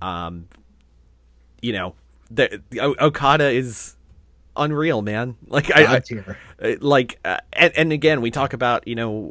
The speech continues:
Speaker 1: uh, pro wrestlers and their age. Okada's thirty-two.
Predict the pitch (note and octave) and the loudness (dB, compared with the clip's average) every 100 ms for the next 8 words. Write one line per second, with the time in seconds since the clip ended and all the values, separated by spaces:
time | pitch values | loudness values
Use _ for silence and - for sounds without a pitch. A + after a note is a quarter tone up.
0 | - A#2 A2 A2 G#2+ G#2 - F2+ E2+ D2+ | -6 -4 -4 -4 -6 -8 -10 -10 -10 -10
1 | - A2+ - - B2+ B2+ C#3 B2 A#2+ B2 | -18 -20 -10 -4 -2 -2 -4 -8 -6 -6
2 | A2+ - C3 - C3+ C#3+ C3+ - - A#2 | -6 -6 -8 -4 -2 -2 -4 -10 -10 -8
3 | A#2+ G2 - G2+ E2+ A#1 | -8 -10 -10 -10 -8 -12